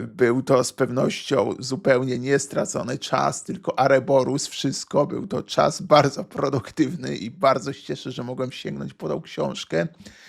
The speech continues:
Polecam wam ją wszystkim, zarówno osobom, które nie pracują, tylko na przykład zajmują się domem, czy też są szeregowymi pracownikami, a jeśli już jesteście na wyższym stanowisku, czy to jako menadżerowie średniego szczebla, czy to wyżej jako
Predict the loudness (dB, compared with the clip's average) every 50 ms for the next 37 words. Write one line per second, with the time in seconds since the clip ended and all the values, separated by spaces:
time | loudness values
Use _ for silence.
0 | -20 -20 _ _ 4 6 6 6 6 4 4 4 4 2 2 2 0 0 0 0
1 | -2 -2 -4 0 0 0 0 -2 -8 -6 -4 -4 -4 0 2 2 4 4 2 0
2 | 0 -2 -4 -2 -2 -2 -2 0 0 2 2 2 0 -2 -4 -10 -8 -6 -4 -4
3 | -2 -2 -2 -2 -2 -4 -6 -6 -6 -4 -2 0 0 0 -2 -2 -6 -8 -6 -4
4 | -6 -6 -4 -6 -6 -4 -2 -2 0 0 0 0 0 0 0 -2 -4 -2 4 6
5 | 6 6 6 6 4 4 2 -2 -8 _ -20 -20 _ -20 -20 -20 -20 -20 -20 _
6 | _ _ _ -6 -4 0 0 0 0 2 2 2 2 2 2 4 4 6 6 6
7 | 4 4 4 4 2 2 0 0 -2 -2 -2 -4 -4 -4 -8 -8 -2 0 0 0
8 | 0 -4 -8 -6 -4 -2 -2 0 2 2 2 0 0 -4 -8 -6 -6 -6 -6 -6
9 | -6 -8 -8 -6 -6 -4 -6 -6 -6 -6 -6 -6 -4 -4 -4 -4 -2 -2 -2 -2
10 | -4 -6 -8 -8 -8 -6 -6 -4 -4 -2 -2 -4 -4 -4 -4 -4 -4 -4 -4 -4
11 | -6 -6 -6 -6 -6 -6 -6 -6 -4 -2 -2 0 2 4 4 4 4 4 2 0
12 | -2 -4 -4 -4 -4 -6 -4 -4 -4 -4 -2 2 4 4 4 6 4 4 4 2
13 | -2 -10 -12 -8 -4 -2 -2 -2 -2 -6 -10 -8 -4 -2 -2 -2 -4 -4 -4 -4
14 | -4 -4 -6 -8 -6 -6 -4 -4 -4